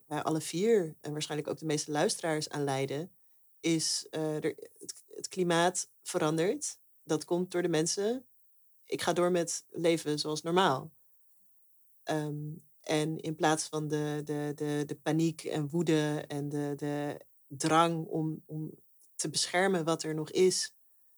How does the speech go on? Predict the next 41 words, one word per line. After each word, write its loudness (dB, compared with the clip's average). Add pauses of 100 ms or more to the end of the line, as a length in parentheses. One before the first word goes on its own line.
(300)
eh, -4 (400)
gaan 0
ze -4
gewoon 0
door 2
met 0
leven. 4
Dus -6
een -8
soort -10
van, -4 (1160)
ja, 2
dat 0
is -2
natuurlijk -4
een -4
vorm 0
van -6
ontkenning. 2
Want -4
als -4
je -6
huis 0
in -6
de -6
fik -6
staat, -2
eh, -8 (580)
<laughs> -10
en 0
je -2
gaat -4
door 2
met -2
leven 0
en -4
je -4
wacht -2
tot -10
alles -2
instort, -4